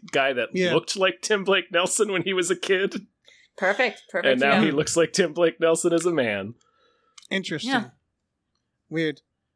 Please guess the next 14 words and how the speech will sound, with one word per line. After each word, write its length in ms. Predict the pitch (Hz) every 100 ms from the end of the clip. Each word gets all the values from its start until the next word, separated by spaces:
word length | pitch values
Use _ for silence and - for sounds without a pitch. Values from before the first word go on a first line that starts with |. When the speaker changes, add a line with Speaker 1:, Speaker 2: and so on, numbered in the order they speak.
| _
Speaker 2:
Um, 400 | 175 196 196 175 _ _ _
all 200 | 277 349
right. 320 | 220 165 233 - _ _
Another 380 | 220 262 320 311
trailer. 480 | - 165 139 135 135 _ _ _ 160
Disenchanted. 1120 | 214 285 - 285 247 - 247 247 247 180 139
Speaker 3:
Mm! 380 | 659 988 960 679
Speaker 2:
This 180 | 208 220
is 60 |
a 80 | 220
sequel 420 | - 262 254 277 262
to, 300 | 262 226 208
I 160 | 190
believe, 360 | 190 185 208